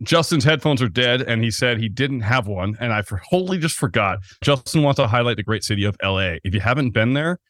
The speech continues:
Justin really, really loves it. So you should go check it out sometime.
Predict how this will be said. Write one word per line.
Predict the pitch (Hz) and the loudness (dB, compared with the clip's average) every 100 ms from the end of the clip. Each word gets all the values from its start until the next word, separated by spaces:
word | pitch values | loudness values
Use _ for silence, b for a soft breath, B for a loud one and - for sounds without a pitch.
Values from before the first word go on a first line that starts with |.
| _ _ | _ _
Justin | - - - 143 135 110 95 | -2 0 0 -2 -2 -2 0
really, | 127 135 135 107 | 4 4 4 2
really | 101 123 113 | 2 2 2
loves | 95 85 87 | -2 -4 -4
it. | - - - B B B - | -8 -10 -18 B B B -8
So | - 107 | -2 0
you | 104 101 | 0 0
should | 98 95 | -4 -4
go | 95 | -4
check | - 120 170 | 0 -2 0
it | |
out | 220 - | -2 0
sometime. | 107 90 85 | -2 -2 -6